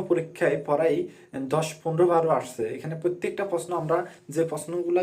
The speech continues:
গুরুত্বপূর্ণ অগ্রদূত সিরিজ থেকে নেওয়া, ওই বর্তমানে যে বইগুলো এখনও লাইব্রেরিতেও পাবেন না, ওই বই, যে বইগুলো তৈরি হচ্ছে ওই বই থেকে ইম্পর্টেন্ট প্রশ্নগুলো আমরা নিয়ে আসছি। তো আশা করি আপনারা ইনশাল্লাহ আমাদের সাজেশনটা নিলে একশো পার্সেন্ট কমন পাবেন।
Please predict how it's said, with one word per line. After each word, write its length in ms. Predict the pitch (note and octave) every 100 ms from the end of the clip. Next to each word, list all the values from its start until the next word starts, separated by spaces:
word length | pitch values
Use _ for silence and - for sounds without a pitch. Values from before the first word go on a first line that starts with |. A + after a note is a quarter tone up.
| E3+
গুরুত্বপূর্ণ 520 | E3+ D#3+ D#3 C3+ B2+ C3+ - - C#3+
অগ্রদূত 360 | D3+ D#3 C#3+ C#3+ -
সিরিজ 260 | F3 E3+ - -
থেকে 180 | E3+ E3 E3+
নেওয়া, 220 | D#3 C#3+ G#3+ - - -
ওই 120 | C#3 C3+ C3+ C3+ C3+
বর্তমানে 380 | D#3 - D#3+ D3 C#3+
যে 100 | D3
বইগুলো 240 | D3 D#3 E3+
এখনও 200 | - D#3+ D#3+
লাইব্রেরিতেও 540 | C#3 C#3+ E3 D#3+ E3 E3+ E3
পাবেন 200 | C#3 B2
না, 60 | A#2 A#2+
ওই 100 | C#3 C#3+
বই, 180 | D3+ E3 E3+ E3 D3+
যে 80 | C3 D3
বইগুলো 340 | C#3+ D3+ E3+ E3 E3
তৈরি 200 | E3 C#3+
হচ্ছে 220 | D#3+ - C#3+
ওই 60 | C3+ C3+
বই 120 | C#3+
থেকে 120 | F#3 D#3 C#3
ইম্পর্টেন্ট 320 | - D#3 E3
প্রশ্নগুলো 420 | D3 - D#3 F3 A#3+ - - C3+
আমরা 160 | C#3+ D3
নিয়ে 140 | C#3+ B2
আসছি। 240 | - C#3 C#3+ - - _
তো 80 | B2+ A#2 A#2+ - - _ - - D3
আশা 140 | F3
করি 180 | F3 E3+
আপনারা 280 | D#3 C#3+ D3 G#3+ A3+ _ -
ইনশাল্লাহ 360 | C#3 D3 C#3 C3
আমাদের 220 | C3+ D3+ D3
সাজেশনটা 440 | C3+ D#3 D3 D#3 D#3
নিলে 180 | C#3+ F#3+ - - _ -
একশো 180 | - E3+
পার্সেন্ট 300 | E3+ E3 E3+ E3
কমন 180 | D3 E3 E3+
পাবেন। 240 | E3 F#3+